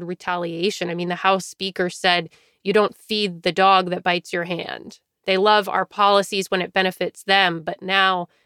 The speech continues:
they're, they're saying this about our other policies." I mean, there's that. And then there's even been a couple of, uh, state lawmakers who have said, "We don't want to serve Coca-Cola products in our suites anymore, in our offices."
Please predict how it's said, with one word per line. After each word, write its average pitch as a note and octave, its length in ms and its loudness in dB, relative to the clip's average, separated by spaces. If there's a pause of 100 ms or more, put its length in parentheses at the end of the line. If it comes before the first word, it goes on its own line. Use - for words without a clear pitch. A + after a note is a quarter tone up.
(220)
they're, G3 160 2 (200)
they're F3+ 180 0
saying F#3 380 0
this F3 280 0
about E3+ 400 -2
our E3+ 240 -6
other G#3 220 2
policies." B3+ 880 -2 (380)
I G3 100 0
mean, G3 260 2 (300)
there's G3 280 2
that. A3 380 4
And A3+ 220 0
then A#3+ 300 4
there's A#3 240 4
even C#4+ 280 0
been B3+ 140 2
a A3+ 60 0
couple B3 440 0
of, G#3 220 0 (420)
uh, G3+ 260 2 (140)
state - 560 -2
lawmakers G#3 680 2
who A3+ 80 2
have F#3+ 120 0
said, G#3 240 0
"We G#3+ 80 2
don't A3+ 180 4
want G#3+ 260 4
to A3 120 -6
serve G#3+ 320 2
Coca-Cola G3+ 540 0
products G3+ 580 2
in G3+ 140 2
our F3+ 240 0
suites - 560 -8
anymore, F3+ 420 -2
in F#3 140 0
our F#3 160 0
offices." - 640 -4